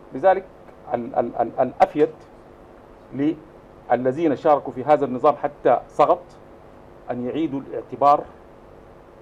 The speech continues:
إلى مؤسساتهم وإلى أنفسهم بالاعتذار للشعب السوداني، ويعني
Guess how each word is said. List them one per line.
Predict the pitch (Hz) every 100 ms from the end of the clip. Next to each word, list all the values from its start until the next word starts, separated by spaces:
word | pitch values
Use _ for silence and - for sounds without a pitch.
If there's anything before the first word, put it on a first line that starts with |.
| -
إلى | 220 165 127 139 - -
مؤسساتهم | 131 117 127 - 151 156 165 - - - -
وإلى | 139 143 -
أنفسهم | 147 135 170 175 190 - - - - -
بالاعتذار | 135 151 180 131 139 151 135
للشعب | 117 - 147 131
السوداني، | 127 123 127 147 165 - - - - - -
ويعني | 127 151 165 - - - - - - - - 151 - 143 123 123 135